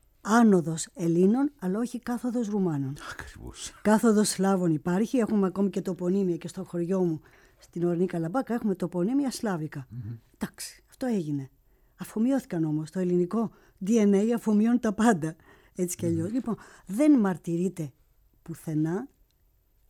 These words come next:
Speaker 1: ούτε σε επιγραφές, σε τίποτα, κάθοδος Ρουμάνων.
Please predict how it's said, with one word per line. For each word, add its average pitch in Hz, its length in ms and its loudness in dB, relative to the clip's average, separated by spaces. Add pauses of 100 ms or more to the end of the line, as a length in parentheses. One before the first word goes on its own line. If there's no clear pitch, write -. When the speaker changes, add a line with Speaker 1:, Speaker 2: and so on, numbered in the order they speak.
(120)
Speaker 1:
ούτε 240 260 -2
σε - 160 -4
επιγραφές, 160 760 -8 (120)
σε - 280 -12
τίποτα, 214 560 -6
κάθοδος 247 520 -2
Ρουμάνων. 180 540 -2